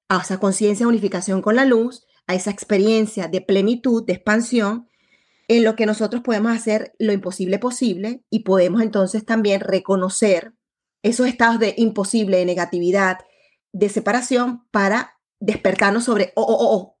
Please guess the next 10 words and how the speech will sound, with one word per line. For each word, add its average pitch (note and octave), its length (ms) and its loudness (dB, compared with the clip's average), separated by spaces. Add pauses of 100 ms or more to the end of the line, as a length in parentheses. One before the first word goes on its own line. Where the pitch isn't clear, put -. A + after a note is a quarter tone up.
¿dónde B3 400 2
no B3+ 100 2
estoy B3 220 -2
funcionando A3 680 0
en G3+ 160 -4
la F#3+ 120 -2
certeza, F#3 500 -4
en G3 140 -4
la F3+ 120 -4
posibilidad, F3+ 640 0